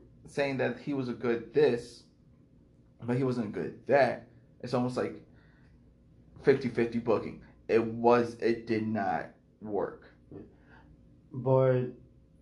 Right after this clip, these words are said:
Speaker 2: I will say this. I could accept Robert Pattinson being a good Batman and being a bad Bruce Wayne,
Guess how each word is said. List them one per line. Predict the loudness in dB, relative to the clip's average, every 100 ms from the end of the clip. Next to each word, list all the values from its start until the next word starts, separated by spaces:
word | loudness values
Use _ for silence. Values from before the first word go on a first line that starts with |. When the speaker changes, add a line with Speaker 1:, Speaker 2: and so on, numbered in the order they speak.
| _ -20 -20 _ _ _ -20 _ -4
Speaker 2:
I |
will | 0 0
say | 2 2 2
this. | -2 -8 -20 -20 -20 _ -20 -20 -20 -20 -8
I | -6
could | 6 6 6
accept | 0 0 0 0 -6 -6
Robert | -4 -2 -4
Pattinson | -6 -6 -2 0
being | 0
a | -2
good | -2 -4 -2
Batman | -4 -6 -4 -4 -2 -4
and | -4 -2
being | 0 -2
a |
bad | -6 -6 -4 -2 -2 -4
Bruce | -6 -6 -10
Wayne, | -10 -4 -2 -4